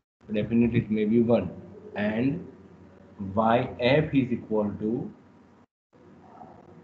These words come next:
four raised to one point five. And Y F is equal to definitely Y F means last finishing point is equal to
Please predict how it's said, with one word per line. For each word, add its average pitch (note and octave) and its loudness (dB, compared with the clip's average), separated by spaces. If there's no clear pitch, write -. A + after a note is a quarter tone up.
four C#3+ 6
raised C#3+ 2
to C#3 2
one A#2+ 2
point G2 -4
five. F2+ -6
And A2+ -4
Y G#2 0
F C3 2
is A2 -2
equal G2+ -2
to G#2 -4
definitely A2 -2
Y G#2+ 4
F A#2 4
means A2+ 0
last A2 0
finishing B2 2
point A2+ -2
is A2 -2
equal G#2+ 0
to C3+ -2